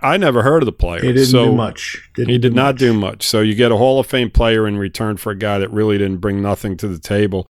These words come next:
Speaker 1: Uh, just an outstanding job.
Speaker 2: Now, in nineteen seventy, uh,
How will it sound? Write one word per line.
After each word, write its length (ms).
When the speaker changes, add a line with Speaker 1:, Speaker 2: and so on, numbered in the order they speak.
Speaker 1:
Uh, 120
just 320
an 80
outstanding 640
job. 360
Speaker 2:
Now, 220
in 80
nineteen 460
seventy, 840
uh, 440